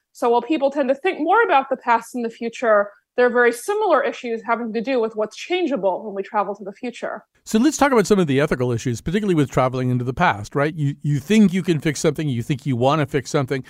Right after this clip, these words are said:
Speaker 2: Yeah, well, let's, let's take your example of the Purell, uh, in Wuhan or, or wherever <laughs> on the coronavirus. The thing is, you don't really know what else would happen, right? You don't know what kinds of valuable lessons we are learning from this pandemic that might help us in the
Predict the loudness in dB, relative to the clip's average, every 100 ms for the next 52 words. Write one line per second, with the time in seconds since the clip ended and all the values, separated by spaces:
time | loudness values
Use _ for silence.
0 | -6 0 0 2 2 2 0 2 0 2
1 | 2 2 0 0 -4 -4 -6 0 4 4
2 | 4 4 0 -8 -6 0 0 2 0 2
3 | 2 2 2 2 0 0 -4 -4 -4 -4
4 | -4 -4 -4 -4 -2 0 0 2 4 4
5 | 4 2 0 -4 -12 -20 -8 -2 4 6
6 | 6 4 4 6 6 6 6 6 6 4
7 | 2 0 0 0 -4 -6 -6 -6 -14 -6
8 | -2 2 2 2 2 4 4 4 2 0
9 | -2 0 -2 0 0 -2 -2 -2 -2 0
10 | 2 2 -2 -14 -16 -2 2 2 2 2
11 | 4 4 2 0 -2 -4 -4 -4 -2 -4
12 | -4 -8 -10 -10 -4 0 0 0 -4 -4
13 | -2 -2 -2